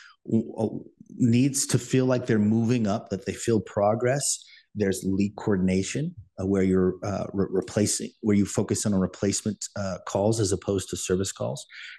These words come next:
There's dispatching, where you're working more with the technicians,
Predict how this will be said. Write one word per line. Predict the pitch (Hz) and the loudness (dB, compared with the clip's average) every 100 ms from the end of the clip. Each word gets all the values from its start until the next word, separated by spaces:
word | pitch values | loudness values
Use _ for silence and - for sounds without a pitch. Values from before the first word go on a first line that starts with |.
| - | 0
There's | 110 98 | 2 2
dispatching, | 87 95 101 - 104 117 135 139 | 2 2 2 2 0 0 0 2
where | 104 95 | 4 4
you're | 95 98 | 2 2
working | 98 101 - 110 98 95 | 2 0 -2 -4 0 0
more | 95 101 | 2 0
with | 101 95 | 0 -4
the | - | -8
technicians, | - 113 - 95 110 113 117 | -6 -6 -2 0 2 0 0